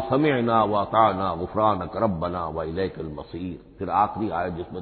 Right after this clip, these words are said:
طویل ترین دعا ہے۔ یہ دو آیات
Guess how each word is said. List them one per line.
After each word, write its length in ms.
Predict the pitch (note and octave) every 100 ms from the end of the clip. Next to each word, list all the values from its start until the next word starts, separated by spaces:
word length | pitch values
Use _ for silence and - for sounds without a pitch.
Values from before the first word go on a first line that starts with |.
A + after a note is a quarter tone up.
| F2
طویل 300 | F#2+ A#2 G#2+
ترین 380 | F2 G#2 F#2+
دعا 240 | D#2+ E2+ G2
ہے۔ 280 | - - - - - - - - - - - - - - - - _ - -
یہ 160 | F3
دو 240 | D#3+ D3+ B2+
آیات 320 | A2+ A2+